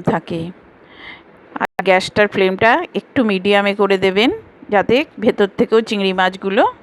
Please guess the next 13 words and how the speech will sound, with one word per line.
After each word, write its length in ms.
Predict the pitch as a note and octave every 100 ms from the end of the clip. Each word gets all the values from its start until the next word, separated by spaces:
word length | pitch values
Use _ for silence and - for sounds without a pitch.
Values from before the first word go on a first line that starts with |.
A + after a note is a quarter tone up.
| -
ভাজা 300 | F#3+ F3+ F#3
হয়ে 240 | G3+ E3+ E3+ E3+
যায়। 240 | E3+ F3+ F3+ - - - - - - - - - - - - - - - E3 - - - - - - - - - - - - - - A#2 - - - - - - - - - - - F#3+ G3
এটা 240 | G3+ G#3+ E4+ - - - - - - F3
বাইরে 260 | F3 F#3 A3+
থেকে 220 | C4+ C4
যেরকম 400 | A3 G#3 G#3 A3+ A3
মুচমুচে, 520 | G3+ F#3+ G#3 G3+ F#3 B3+ - - -
ভেতরে 420 | G#3 F#3 F#3+ G3+
কিন্তু 360 | G3+ G3 F#3+ B3+ A#4+ - - -
একদম 340 | F#3+ E3+ G3+ D#4 G4+ D4+ -
নরম। 360 | F#3+ F3+ F3 E3 E3+ - - - - - - - - - - - - - - - - - - - - -
আর 100 | -